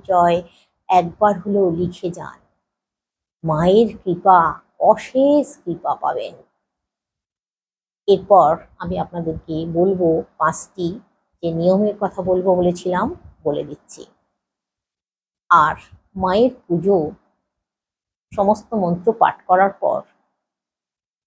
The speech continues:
পুজোর শেষে শঙ্খ বাজানোর আগে অবশ্যই মায়ের ব্রত কথা পাঠ করতে হবে।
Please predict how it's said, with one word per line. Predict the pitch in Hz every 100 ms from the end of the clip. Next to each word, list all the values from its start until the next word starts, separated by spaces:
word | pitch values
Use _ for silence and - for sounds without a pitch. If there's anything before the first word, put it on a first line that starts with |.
| _ -
পুজোর | 190 202
শেষে | 214 - 175 - 226 165 - _ _ _ _ _ _ -
শঙ্খ | - 208 233 - 320
বাজানোর | 220 175 165 208 233 247 -
আগে | 160 156 170 165 160 _ _ -
অবশ্যই | 170 160 240 - - 220 185 175 - _ _ -
মায়ের | 185 190 226 233
ব্রত | 170 196 202 240 277 220
কথা | 175 - 170 143 - _ _ -
পাঠ | 165 170 - 180
করতে | 175 - 175
হবে। | 175 -